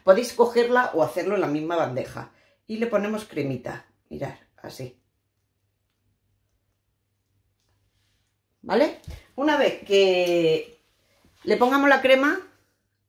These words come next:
ponemos el palillito. Y donde está el palillito, ponemos una pequeña capita que tape el palillito, ¿vale? Así. Mirad.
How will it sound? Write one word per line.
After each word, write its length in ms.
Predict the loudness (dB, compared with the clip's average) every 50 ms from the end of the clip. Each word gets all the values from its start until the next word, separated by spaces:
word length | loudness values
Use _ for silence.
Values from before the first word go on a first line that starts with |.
| _
ponemos 420 | -8 -6 -6 -4 -4 -6 -6 -6 -4
el 140 | -4 -4 0
palillito. 640 | 0 2 2 2 2 0 -2 -2 -2 -4 -4 -8 -14 _ _ _ _ _ _ _ _
Y 100 | -2 2
donde 220 | 4 4 4 4
está 180 | 2 2 2 0
el 80 | 0 2
palillito, 760 | 2 2 2 2 2 0 0 4 6 6 6 6 2 -4 -14 _ _ _ _ _ _ _ _ _ _ -10
ponemos 340 | -8 -6 -4 -6 -6 -8 -10 -10 -8
una 440 | -4 -4 -2 0 0 -2 -2 -4 -6
pequeña 800 | -8 -8 -8 -8 -8 -6 -4 -2 -2 0 0 0 -2 -4 -4 -6
capita 560 | -6 -8 -6 -6 -10 -12 -8 -2 -2 -2 0
que 120 | 0 -2
tape 340 | -2 0 0 0 2 2 0
el 160 | -2 -2 -6
palillito, 720 | -12 _ _ 0 2 2 2 0 -2 -4 -6 -6 -6 -2 0
¿vale? 440 | 2 2 2 0 -2 -4 -10 -16 _ _ _ _ _ _ _ _ _ _ _ _ _ _
Así. 600 | -10 -10 -10 -10 -8 -8 -8 -8 -8 -12 _ _ _ _ _ _ _ _ _ _ _ _ _ _ _ _ _ _ _ _ _
Mirad. 300 | -2 2 2 2 2 0